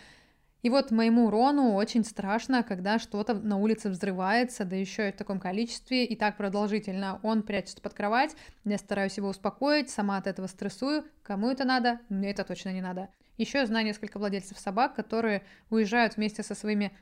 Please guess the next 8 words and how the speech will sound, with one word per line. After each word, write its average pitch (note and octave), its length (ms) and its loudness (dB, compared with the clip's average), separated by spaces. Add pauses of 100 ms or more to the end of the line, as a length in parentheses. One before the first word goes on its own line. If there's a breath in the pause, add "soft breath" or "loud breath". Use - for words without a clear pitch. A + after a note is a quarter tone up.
(100)
питомцами G#3+ 500 0
за G3 240 0
город, A#3+ 260 0 (300 soft breath)
чтобы G#3+ 480 0 (540 soft breath)
уберечь G#3+ 400 2
их G#3 120 -8
от - 80 -10
такого G3+ 480 -2